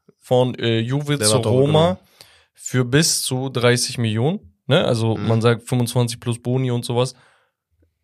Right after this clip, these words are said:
Speaker 1: Digga, der hat letztes Jahr schon echt kranke Ansätze gehabt. Ich find ihn persönlich verrückt.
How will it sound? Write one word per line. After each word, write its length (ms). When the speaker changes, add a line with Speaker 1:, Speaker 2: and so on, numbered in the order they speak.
Speaker 1:
Digga, 240
der 160
hat 80
letztes 400
Jahr 160
schon 320
echt 280
kranke 340
Ansätze 400
gehabt. 520
Ich 180
find 260
ihn 140
persönlich 460
verrückt. 400